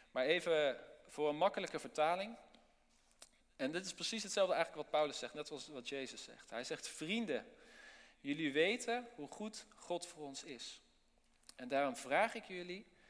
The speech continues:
geef jezelf als een geschenk aan God. Laat je leven een offer zijn dat God graag wil aannemen. En dat betekent, leef als mensen die bij God horen. Want dat is de juiste manier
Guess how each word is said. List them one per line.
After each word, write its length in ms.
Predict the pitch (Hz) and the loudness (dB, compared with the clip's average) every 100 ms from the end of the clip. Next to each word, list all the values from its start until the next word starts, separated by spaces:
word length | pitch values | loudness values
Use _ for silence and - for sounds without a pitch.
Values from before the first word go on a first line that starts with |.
| - - | -20 -20
geef 380 | - 170 208 - | -4 0 0 -2
jezelf 480 | 156 156 165 165 | -4 0 0 0
als 200 | - 123 | -4 -8
een 80 | 117 | -8
geschenk 560 | - 110 - - 185 - - | -10 -6 -2 -2 -2 -6 -10
aan 160 | 139 | -10
God. 380 | - 127 117 - _ _ _ _ _ _ | -8 -10 -10 -14 _ _ _ _ _ _
Laat 200 | - 139 | 0 0
je 100 | 151 | 0
leven 640 | 135 139 185 247 240 233 165 | 0 2 2 2 -2 -8 -8
een 120 | 156 | -8
offer 280 | 202 202 208 | -6 -6 -6
zijn 360 | 180 170 185 - - - - - _ | -4 -4 -4 -12 -20 -20 -20 -20 _
dat 180 | 127 - | -12 -8
God 280 | - 214 - | -4 -4 -4
graag 580 | - 170 190 - - - | -2 2 2 0 -8 -14
wil 300 | 131 143 143 | -6 -4 -2
aannemen. 600 | 139 139 127 113 104 113 - _ _ _ _ _ _ _ _ | -2 -4 -4 -8 -10 -16 -20 _ _ _ _ _ _ _ _
En 160 | - 120 | -12 0
dat 140 | 147 | 0
betekent, 540 | 165 160 180 190 196 135 | 0 0 0 0 -4 -2
leef 480 | 147 190 254 - - - - - _ - | 2 2 2 -6 -16 -20 -20 -20 _ -8
als 220 | 139 - | -6 -2
mensen 360 | 151 196 - 160 | 2 2 0 -4
die 100 | 151 | -2
bij 120 | 127 | -2
God 240 | - 143 | -2 -6
horen. 320 | 123 113 113 - _ _ _ _ _ _ _ | -6 -12 -12 -20 _ _ _ _ _ _ _
Want 200 | - 117 | -10 -2
dat 260 | 139 233 - | 6 6 4
is 260 | 98 - - | -6 -6 -8
de 120 | 131 | -4
juiste 460 | 139 160 180 - | 2 2 0 -6
manier 460 | 147 135 143 143 | -8 -8 -6 -6